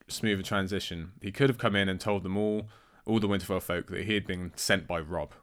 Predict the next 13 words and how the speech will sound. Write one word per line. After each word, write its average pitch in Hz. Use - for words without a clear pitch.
to -
keep -
Winterfell 80
safe. -
He 139
could 139
have 113
claimed 98
the 98
North 123
and 101
the 95
Ironborn 101